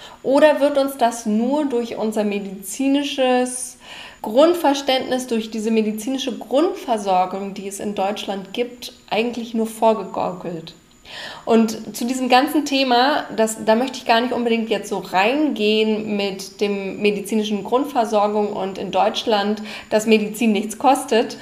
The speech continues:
<laughs> weil dazu hatte ich nämlich schon mal eine Podcast-Folge zu diesem Thema gemacht, ob unsere Gesundheit eigentlich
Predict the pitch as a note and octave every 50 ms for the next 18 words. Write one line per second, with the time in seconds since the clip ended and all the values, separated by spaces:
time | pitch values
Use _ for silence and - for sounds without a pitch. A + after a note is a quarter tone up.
0 | - - - B3+ A3 G#3+ G#3 G3+ G3 G3+ G3 G#3+ G#3+ - C4 A#3+ A#3 A#3 B3+ C4
1 | - A#3 G#3+ G#3 A3 G#3+ - G#3 G3+ G3+ G3 - - F#3+ F3+ F#3 F#3 B3+ B3+ -
2 | - - G3+ G3+ - - - F#3 F#3 F#3 F#3 F#3+ F#3+ F#3+ F#3+ F#3 - F#3 - -
3 | F3+ F3+ F3+ F#3 F#3 F3+ F3+ - G#3+ G#3 G3+ F#3 F3+ F3+ F#3 G#3+ A#3+ - - -
4 | - - - - - - - - - - A3+ A3 - - A#3+ A3+ G3+ F#3+ G3+ F#3
5 | G3+ F3 G#3+ A3+ A#3+ A#3 A#3+ G#3+ G3+ G#3 G#3 - - - F#3+ F3+ F3+ G#3 -